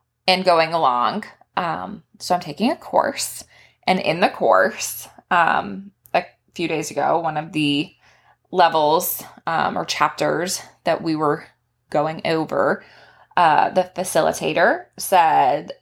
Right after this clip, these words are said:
something about failing in the beginning and go ugly early. So that is maybe what we're gonna do. So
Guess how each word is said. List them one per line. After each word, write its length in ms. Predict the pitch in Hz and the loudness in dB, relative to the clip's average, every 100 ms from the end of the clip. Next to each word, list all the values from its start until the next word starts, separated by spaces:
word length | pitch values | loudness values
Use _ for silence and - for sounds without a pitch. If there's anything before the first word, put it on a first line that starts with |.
| _ _ - | _ _ -8
something 380 | 202 190 190 175 | -8 -6 -4 -2
about 440 | 165 165 - - _ _ _ _ - | 2 2 0 -6 _ _ _ _ 2
failing 300 | 185 190 254 | 2 2 0
in 80 | |
the 40 | 349 | -4
beginning 580 | 370 196 165 160 208 - _ _ _ 185 | 0 2 0 -4 -8 -12 _ _ _ -6
and 380 | 175 165 180 - _ _ _ _ - | -4 -4 -6 -18 _ _ _ _ 0
go 420 | 185 190 214 - _ | 4 4 2 -6 _
ugly 520 | 185 175 185 175 - - | 2 2 -6 -8 -8 0
early. 460 | 156 107 67 220 - - | 2 2 -2 -8 -14 -18
So 240 | - - - - _ _ _ _ _ _ _ | 0 2 2 -6 _ _ _ _ _ _ _
that 420 | 208 233 277 311 - | 0 0 0 -2 -2
is 320 | 226 214 208 | 0 0 0
maybe 480 | 202 247 196 214 285 _ _ _ _ | 2 2 0 -6 -10 _ _ _ _
what 160 | 202 | -4
we're 80 | 208 | -2
gonna 220 | 220 240 | -2 -2
do. 140 | 302 - _ _ _ _ _ _ _ _ _ _ | -4 -8 _ _ _ _ _ _ _ _ _ _
So 720 | - - 233 226 226 240 | -14 -2 2 2 2 0